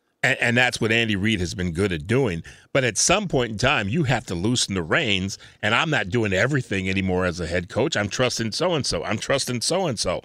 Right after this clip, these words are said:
I hired so-and-so to do that job. Don't come looking to me. That's your responsibility now. So for all the success that the Chiefs have had over the years, you can't tell me that Andy Reid hasn't said,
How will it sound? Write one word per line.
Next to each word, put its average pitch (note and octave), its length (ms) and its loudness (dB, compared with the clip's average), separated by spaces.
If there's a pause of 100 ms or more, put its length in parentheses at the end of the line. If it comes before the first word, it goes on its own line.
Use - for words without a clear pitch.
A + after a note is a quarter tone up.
(340)
I A#2 180 0
hired B2 360 4
so-and-so E3 440 2
to F#2 80 -6
do F#2+ 160 -2
that F#2 180 0
job. F#2 260 0
Don't D3 160 0
come C#3 200 0
looking A#2 260 -2
to F#2+ 60 -2
me. C#3+ 240 0
That's B2+ 260 0
your F3 100 0
responsibility F#2 840 -2
now. E2+ 220 -6 (420)
So D3 180 2
for B2+ 220 0
all D3+ 180 4
the G3 100 0
success C3+ 720 2 (380)
that G#2+ 140 -2
the G#2+ 80 -4
Chiefs F#3+ 340 -2
have A#2 140 -2
had C#3 320 0
over A2 180 0
the G2 120 -2
years, A#2 420 0 (260)
you F#3+ 140 -2
can't F#3+ 420 -2
tell A3 320 2
me A#2 160 2
that G#2 140 2
Andy B2+ 320 0
Reid G3 260 0
hasn't A#2+ 400 0
said, D3+ 340 0